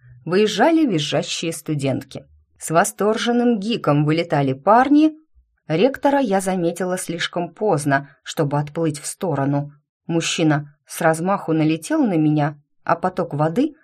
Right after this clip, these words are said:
растаял быстрее, чем можно было бы предположить. «Тяжелый», простонала я, пытаясь спихнуть с себя подрагивающее тело. «Лин!» буркнул Теран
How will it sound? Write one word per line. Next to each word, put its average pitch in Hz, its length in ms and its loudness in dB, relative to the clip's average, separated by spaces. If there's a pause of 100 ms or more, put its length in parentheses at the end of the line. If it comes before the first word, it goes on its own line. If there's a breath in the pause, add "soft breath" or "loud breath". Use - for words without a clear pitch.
(200 soft breath)
растаял 262 500 0
быстрее, 226 500 0
чем 160 200 -2
можно 202 400 -4
было 170 320 -4
бы 180 200 -4 (320 soft breath)
предположить. 190 880 -4 (720)
«Тяжелый», 160 840 0 (340)
простонала 170 600 0
я, 233 280 2
пытаясь 175 460 -4
спихнуть 180 500 -6
с - 60 -8
себя 185 460 0 (320 loud breath)
подрагивающее 160 960 -2
тело. 151 480 -4 (540)
«Лин!» 147 640 4 (300 loud breath)
буркнул 156 680 0
Теран 202 540 2